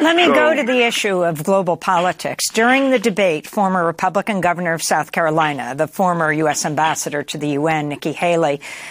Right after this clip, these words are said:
Speaker 1: went on the offensive, attacking her rival, Vivek Ramaswamy, over his stance on TikTok.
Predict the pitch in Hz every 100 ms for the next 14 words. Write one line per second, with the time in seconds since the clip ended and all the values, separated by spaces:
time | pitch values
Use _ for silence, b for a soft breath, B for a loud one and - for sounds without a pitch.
0 | B 202 220 247 247 220 202 170 - 202
1 | 196 165 139 156 156 - 214 196 - 185
2 | 170 180 160 160 175 185 160 151 - B
3 | B 196 180 180 160 151 147 - 175 165
4 | 151 139 - B - 190 175 175 - -
5 | 196 165 135 - 147 143 - 151 - -
6 | - -